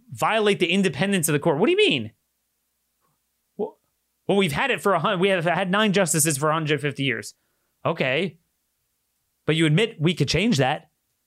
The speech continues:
If they meant for the courts to be supreme,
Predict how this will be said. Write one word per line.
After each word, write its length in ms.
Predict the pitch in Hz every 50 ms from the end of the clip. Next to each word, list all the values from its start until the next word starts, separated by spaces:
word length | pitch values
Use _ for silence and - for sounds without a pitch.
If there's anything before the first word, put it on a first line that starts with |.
| - _ _ _ _ _ _ _ _ _ _ _ _ _ _ _ _ _ _ _ _ _ _ _ _ _ -
If 140 | 208 208 -
they 140 | 233 226
meant 240 | 208 208 269 294 233
for 120 | - 262 247
the 60 | 220
courts 320 | 220 - 254 262 247 - -
to 80 | 226 180
be 120 | 214 202
supreme, 520 | - - 143 - 240 294 262 202 170 151